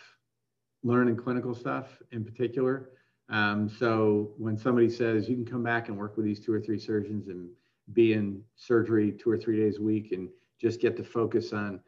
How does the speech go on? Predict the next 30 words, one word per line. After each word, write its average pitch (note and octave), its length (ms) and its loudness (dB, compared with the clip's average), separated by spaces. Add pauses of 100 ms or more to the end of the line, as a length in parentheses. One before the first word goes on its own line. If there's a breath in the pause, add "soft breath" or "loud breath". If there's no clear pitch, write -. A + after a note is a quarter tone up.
(240)
their G#2+ 380 4 (100)
patients G#2+ 480 -2
and G2 140 -6
their G#2 180 -2
thing," G#2+ 460 -2
and F2+ 180 -8 (560)
it B2 100 4
was C3+ 180 6
a A#2 40 4
pretty A2+ 240 4
sweet G#2 300 -2
deal. A2 280 -4 (280)
So F#2+ 460 -4 (100)
what's G#2+ 240 -8
not G#2 200 -2
to F#2 60 -8
like? G2+ 340 -4 (540)
Um, F#2+ 500 -4 (340)
and A#2 140 6
then A#2+ 200 6
when A2+ 100 4
I A2 120 4
was G#2 120 0
a F#2+ 60 -12
faculty D3 420 4
member, G#2 520 0 (460 soft breath)
um, G2 640 -6 (1300)
I, G#2+ 520 2 (1120)
the A#2+ 120 8
transition D#3 720 6